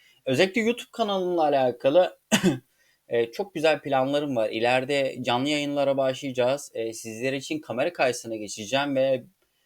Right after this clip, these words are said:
e, benimle çok daha uzun, çok daha keyifli maç sohbetleri, maç tahminleriyle alakalı, e, iletişimde olacaksınız.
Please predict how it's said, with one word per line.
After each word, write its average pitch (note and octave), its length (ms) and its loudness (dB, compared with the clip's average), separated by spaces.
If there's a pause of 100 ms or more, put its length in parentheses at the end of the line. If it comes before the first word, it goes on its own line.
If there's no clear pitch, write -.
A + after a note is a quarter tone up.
(220)
e, A2+ 40 -4 (320)
benimle D#3 440 2
çok - 260 -6
daha A#2+ 200 0
uzun, A2+ 480 -6 (280)
çok - 180 -6
daha C3+ 200 4
keyifli B2+ 440 -2
maç C3 300 -2
sohbetleri, A#2 560 -4
maç B2+ 260 -2
tahminleriyle A#2 760 -2
alakalı, G2 680 -4 (720)
e, A#2+ 420 4 (100)
iletişimde C#3 500 0
olacaksınız. G#2 760 -6